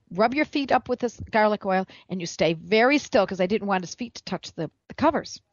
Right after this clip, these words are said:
and ruin the blankets, et cetera. So I, I went off, went to the bathroom, washed my hands of all the garlic that I had on them, um, got some, some old socks, got another towel to wrap up his feet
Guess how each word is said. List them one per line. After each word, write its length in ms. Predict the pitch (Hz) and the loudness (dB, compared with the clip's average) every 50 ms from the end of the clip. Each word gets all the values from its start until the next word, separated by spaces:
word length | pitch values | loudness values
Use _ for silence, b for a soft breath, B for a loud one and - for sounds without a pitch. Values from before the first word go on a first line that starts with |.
| _ | _
and 140 | - 185 180 | -8 -6 -6
ruin 180 | 180 175 165 160 | -6 -6 -6 -6
the 80 | - | -2
blankets, 380 | - 196 190 208 - - - - | 0 2 2 0 0 -6 -14 -10
et 80 | - | -2
cetera. 320 | - 202 180 - - - B B B B B B B _ _ _ - | 0 0 0 0 -4 -10 B B B B B B B _ _ _ -4
So 120 | - 208 | 0 2
I, 100 | 196 196 - _ _ - 190 - - _ _ | 2 2 0 _ _ -16 -16 -16 -18 _ _
I 100 | - 190 | -2 0
went 240 | 180 180 214 240 285 | 2 2 2 2 4
off, 220 | 320 269 247 - - | 4 4 4 2 0
went 200 | 214 240 233 - | -4 -4 -4 -8
to 120 | - - | -12 -8
the 60 | - | -2
bathroom, 500 | 262 277 240 233 - 254 247 240 220 - _ | 2 2 2 2 2 -2 -8 -10 -12 -14 _
washed 360 | - 180 180 208 214 - - - | -4 0 0 0 0 -2 -4 -2
my 120 | 330 349 | 0 0
hands 520 | 320 294 269 226 208 214 233 233 - - _ _ _ _ _ | 0 2 2 0 0 0 -2 -6 -14 -20 _ _ _ _ _
of 140 | - 190 190 | -2 2 4
all 160 | 175 180 214 | 4 6 6
the 80 | 254 269 | 4 4
garlic 360 | - 240 196 190 196 196 - | 4 4 4 4 2 -2 -4
that 120 | - 202 190 | -6 -6 -4
I 40 | 190 | -4
had 200 | 185 185 165 156 | -4 -4 -4 -4
on 140 | 160 160 | -4 -6
them, 120 | 160 170 180 _ _ _ _ _ _ _ _ _ _ _ _ _ | -8 -12 -16 _ _ _ _ _ _ _ _ _ _ _ _ _
um, 260 | - 180 175 170 175 - _ - - | -8 -6 -6 -6 -6 -10 _ -6 0
got 340 | - 208 208 220 226 - - | 2 4 4 4 4 0 -2
some, 300 | - - 254 226 254 262 | -8 -10 -8 -8 -8 -10
some 460 | - - - - - - - 247 226 | -12 -14 -20 -20 -16 -10 -6 -4 -2
old 160 | 202 226 233 | -2 -4 -4
socks, 460 | - 214 175 180 202 - - - - b b b _ _ _ | -2 -2 -2 -2 -2 -6 -14 -20 -20 b b b _ _ _
got 140 | - 214 214 | 2 2 4
another 260 | 220 226 220 226 277 | 4 4 2 2 0
towel 300 | 254 - 262 233 233 240 | 0 0 2 2 2 0
to 60 | 240 | 0
wrap 200 | 226 214 202 - | 0 0 0 0
up 120 | 202 - - | -2 -4 -4
his 120 | 247 - | -6 -10
feet 200 | - - 220 - | -10 -10 -12 -12